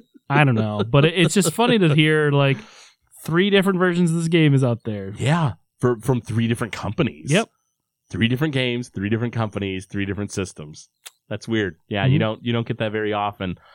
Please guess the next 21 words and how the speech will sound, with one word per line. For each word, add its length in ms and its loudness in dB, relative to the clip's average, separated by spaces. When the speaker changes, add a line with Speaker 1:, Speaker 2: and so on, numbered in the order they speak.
Speaker 2:
Uh, 520 -2
yeah, 200 0
the, 340 -2
uh, 160 -2
I 120 2
will 180 0
say, 380 -2
uh, 480 -4
the, 300 -2
I 140 -2
feel 420 -6
like 180 -4
the 140 -4
Aladdin 480 -4
games 440 -10
on 140 -10
Super 240 -6
Nintendo 280 -8
and 60 -12
Sega 220 -8
Genesis 520 -12